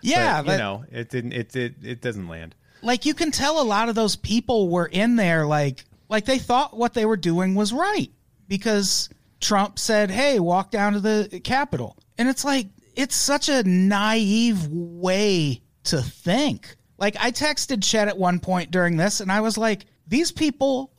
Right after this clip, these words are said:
Speaker 1: are going to believe the police will not crack their fucking skulls right up until the point the police crack their fucking skulls."
Speaker 2: Yeah, I mean, they kinda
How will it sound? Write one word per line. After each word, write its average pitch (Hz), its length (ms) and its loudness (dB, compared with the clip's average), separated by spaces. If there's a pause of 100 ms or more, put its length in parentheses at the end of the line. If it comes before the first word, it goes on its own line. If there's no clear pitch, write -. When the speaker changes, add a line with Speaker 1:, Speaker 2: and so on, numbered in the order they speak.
(160)
Speaker 1:
are 208 120 0
going 196 400 2
to 254 120 -2
believe 190 460 0
the 175 100 -2
police 196 560 0
will 165 100 0
not 151 280 0
crack 208 400 -2
their 151 140 -2
fucking 190 440 -2
skulls 156 720 0 (180)
right 175 440 0
up 226 180 0
until 220 260 0
the 190 80 0
point 180 320 -2
the 160 80 -6
police 170 360 0
crack 143 340 -2
their 139 100 -4
fucking 131 380 -4
skulls." 117 560 -4 (360)
Speaker 2:
Yeah, - 120 -12
I - 40 -14
mean, 170 160 -4
they 175 160 -4
kinda 214 500 -2